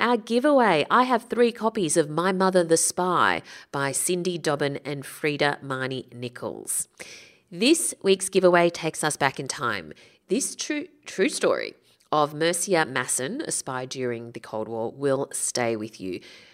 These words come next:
I'm giving away three copies of My Mother's The Spy, which, uh, as I said, by Cindy Dobbin, which is, who is Mercia's daughter, and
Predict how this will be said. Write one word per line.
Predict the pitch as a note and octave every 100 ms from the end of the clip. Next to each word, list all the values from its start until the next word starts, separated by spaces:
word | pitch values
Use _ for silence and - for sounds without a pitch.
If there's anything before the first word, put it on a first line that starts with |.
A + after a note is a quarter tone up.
| _ _ -
I'm | D3+ D3+
giving | D#3+ D#3
away | C#3+ C3
three | B2 C3
copies | B2 F#3 E3+ E3
of | D#3+
My | D3
Mother's | B2+ A#2+ A#2+ B2 - -
The | C3
Spy, | - D#3+ G3 F4 G4+ _ _ _
which, | D3+ - -
uh, | D#3 C#3 -
as | C#3
I | C3
said, | F#3 G#3+
by | C#3+
Cindy | - - D#3+ D3 C#3+ C3+ B2 -
Dobbin, | - B2 C3+ F#3+ A#3
which | - -
is, | C3+ - - - -
who | - F3+
is | D#3
Mercia's | D#3+ E3+ F#3+ F#3+ F3+ D#3+ -
daughter, | D3+ D#3+ D#3 D3+ G2+ B1 - _ _ _ -
and | C#3+ C3+ C3+